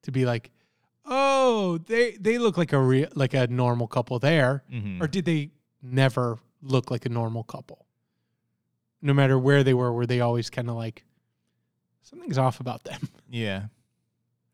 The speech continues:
Speaker 2: Um,
Speaker 1: Or did it all get exposed in Italy?
Speaker 2: Yeah, I guess it, that's probably what it's supposed to be, what it seems like. It, is it all gets exposed. Do you think that there's anything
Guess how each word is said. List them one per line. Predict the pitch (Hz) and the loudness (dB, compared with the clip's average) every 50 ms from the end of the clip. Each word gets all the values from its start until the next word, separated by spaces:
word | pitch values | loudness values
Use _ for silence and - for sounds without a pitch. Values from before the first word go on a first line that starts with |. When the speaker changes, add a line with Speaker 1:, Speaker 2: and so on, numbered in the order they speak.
| _ - - - - - - _ _ _ _ _ | _ -20 -20 -20 -20 -20 -20 _ _ _ _ _
Speaker 2:
Um, | 160 160 165 165 165 165 165 160 156 156 160 - | -4 0 0 2 4 4 2 2 0 -2 -4 -4
Speaker 1:
Or | - 156 | -6 -2
did | 143 170 160 175 | 0 2 0 0
it | 175 | 0
all | 160 156 156 151 | 0 0 0 0
get | 139 127 135 127 | 0 -2 -2 -2
exposed | 123 - - - - - - 135 131 127 123 117 - - | -2 -2 -4 -8 -10 -2 0 2 2 4 2 0 -4 -8
in | 139 131 | -12 -14
Italy? | 131 131 - - 147 160 - - - - - - - - - _ _ _ | -14 -18 -18 -20 -20 -20 -20 -20 -20 -20 -20 -20 -20 -20 -20 _ _ _
Speaker 2:
Yeah, | 165 160 165 165 165 160 | -2 0 2 4 4 4
I | 160 160 | 4 2
guess | 156 196 202 180 - - | 0 0 -2 -2 -2 -2
it, | 147 139 - _ _ _ _ _ _ _ | -4 -4 -4 _ _ _ _ _ _ _
that's | 131 120 110 - | -6 -6 -4 -6
probably | - - 117 110 107 104 98 92 98 92 | -6 -4 -2 0 0 0 -2 -4 -6 -6
what | 90 85 87 85 | -4 -4 -6 -8
it's | - - | -6 -8
supposed | - - 92 87 - - - | -10 -10 -8 -8 -8 -10 -10
to | - | -14
be, | - - - - - - - _ | -18 -20 -20 -20 -20 -20 -20 _
what | - 95 95 | -18 -14 -14
it | 71 - | -12 -10
seems | - - - - - - | -10 -12 -12 -14 -18 -18
like. | - - - - 82 | -20 -20 -18 -18 -18
It, | 85 95 _ | -18 -18 _
is | - 95 95 92 98 | -16 -14 -14 -12 -12
it | 98 92 | -12 -10
all | 80 69 85 92 92 | -10 -10 -10 -10 -10
gets | 85 90 85 - - | -10 -12 -14 -14 -16
exposed. | 78 - - - - - - - - - - _ _ _ _ _ _ _ _ _ | -16 -14 -14 -14 -14 -16 -18 -16 -18 -18 -18 _ _ _ _ _ _ _ _ _
Do | 123 123 | -8 -6
you | 131 151 170 185 190 190 180 | -4 -4 -4 -2 -2 -4 -6
think | - - - - - 156 147 147 156 156 - | -8 -12 -18 -8 -4 -2 -2 -2 -2 -4 -6
that | 143 123 - | -10 -8 -4
there's | 143 131 131 117 117 | -2 -2 -2 -4 -4
anything | 98 123 131 135 135 127 - - 147 139 139 135 127 117 | -6 -6 -6 -6 -6 -8 -6 -6 -4 -4 -4 -4 -6 -8